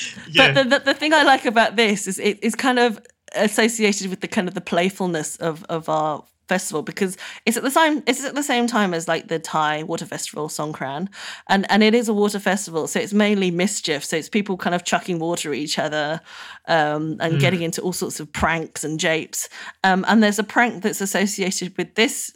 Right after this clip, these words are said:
Speaker 2: dessert, this New Year dessert, where basically you're meant to be putting the sugar in, but, like, every tenth ball or so,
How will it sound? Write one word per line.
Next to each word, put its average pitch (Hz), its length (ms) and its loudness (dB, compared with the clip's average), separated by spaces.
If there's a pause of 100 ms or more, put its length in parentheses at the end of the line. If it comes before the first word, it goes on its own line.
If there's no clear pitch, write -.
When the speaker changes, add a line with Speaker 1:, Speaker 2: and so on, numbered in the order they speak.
Speaker 2:
dessert, 185 640 4
this - 180 -6
New 196 200 4
Year 180 160 2
dessert, 147 460 -6
where 170 360 0 (560)
basically 196 880 0
you're 220 120 4
meant 247 160 2
to 247 60 -4
be 254 60 2
putting 220 260 2
the 202 80 4
sugar 240 380 2
in, 147 220 -4
but, - 140 -2
like, 175 280 2 (380)
every 214 240 4
tenth 220 560 0
ball 196 320 4
or 202 120 4
so, 247 360 4